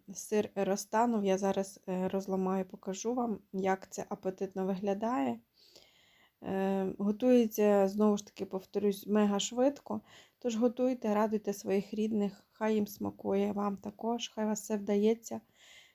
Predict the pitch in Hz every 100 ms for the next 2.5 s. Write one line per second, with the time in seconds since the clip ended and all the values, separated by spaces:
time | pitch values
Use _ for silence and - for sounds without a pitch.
0 | - 226 240 214 208 196 220 233 208 202
1 | - - 226 - 202 202 247 247 240 240
2 | 240 - 202 -